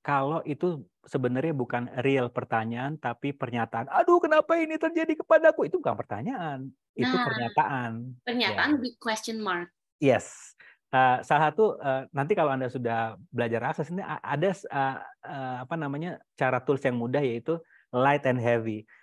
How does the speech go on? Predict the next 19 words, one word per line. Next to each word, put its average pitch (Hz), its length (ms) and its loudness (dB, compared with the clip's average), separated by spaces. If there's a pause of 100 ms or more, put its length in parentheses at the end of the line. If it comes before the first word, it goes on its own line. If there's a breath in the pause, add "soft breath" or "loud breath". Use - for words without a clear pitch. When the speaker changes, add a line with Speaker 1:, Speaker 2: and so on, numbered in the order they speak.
Speaker 1:
Jadi 151 200 0
ketika 160 360 0
Anda 131 240 0
asking 135 400 -2
question, 139 580 0
tapi 139 260 0
habis 135 240 2
itu 143 220 2
heavy, 139 460 2
itu 180 120 -2
bisa 143 200 0
jadi 147 160 0
pernyataan, 127 720 -4
bukan 123 320 0
pertanyaan. 113 520 -6 (440)
Speaker 2:
Hmm. 254 280 -6 (200)
Speaker 1:
Karena 165 240 2
Speaker 2:
Hmm. - 100 -2
Speaker 1:
pertanyaan 160 540 4